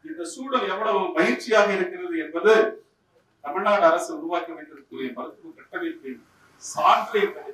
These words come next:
சொல்லி, தோழர்களே, ஒரு சிறுவனுக்கு ஒரு பாம்பு ஏற்படுத்திய அச்சுறுத்தல்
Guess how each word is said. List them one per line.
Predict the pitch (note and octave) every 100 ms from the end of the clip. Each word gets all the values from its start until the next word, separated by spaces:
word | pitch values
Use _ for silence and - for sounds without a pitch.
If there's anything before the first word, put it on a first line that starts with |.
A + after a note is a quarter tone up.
| -
சொல்லி, | - G3 - - _ _ _ _ _ _ _ _ _ _ _
தோழர்களே, | E3+ F3+ E3 - A#3+ - - _ _ _ _ _ _ _ _ _
ஒரு | B2+ F#3 G#3
சிறுவனுக்கு | G3+ G3+ B3+ A#3 G#3+ - G#3+ B3+ - _ _ _ _ _ _ _
ஒரு | D#3+ F3 -
பாம்பு | E4+ F3 - - F#3
ஏற்படுத்திய | F3+ - - - E4 -
அச்சுறுத்தல் | - G3+ F3 - - C3 A#2